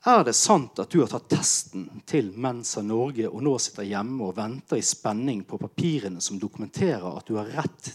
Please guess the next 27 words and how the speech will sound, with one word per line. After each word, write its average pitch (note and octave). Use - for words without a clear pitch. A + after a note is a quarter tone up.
til A#2
å -
se C#3+
oss? D3+
Er A#2
det B2
sant -
at G#2
du C3+
har A2
tatt -
til B2+
deg -
oss? -
Er G#2+
det F3+
sant, -
Ågringen? F#2+
Mitt A3
råd G3
er D#3
å C#3+
gi C3+
opp D#3
med C3
en B2
gang, C3